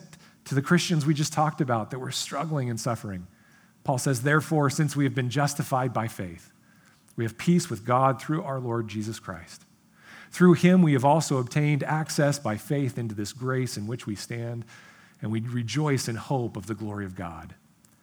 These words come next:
Not only that, but we rejoice in our sufferings, knowing that suffering produces endurance, and endurance produces character, and character produces hope. And hope does not put us to shame,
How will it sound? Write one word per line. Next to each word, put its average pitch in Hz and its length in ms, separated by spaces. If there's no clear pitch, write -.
Not 147 200
only 156 200
that, 135 280
but 123 80
we 120 120
rejoice 123 440
in 131 80
our 120 100
sufferings, 151 800
knowing 139 260
that 127 120
suffering 131 440
produces 117 420
endurance, 110 640
and 131 100
endurance 135 460
produces 117 380
character, 123 580
and 101 120
character 117 380
produces 117 400
hope. 104 300
And 113 100
hope 165 280
does 151 180
not 135 240
put 123 140
us 120 160
to 113 80
shame, 98 500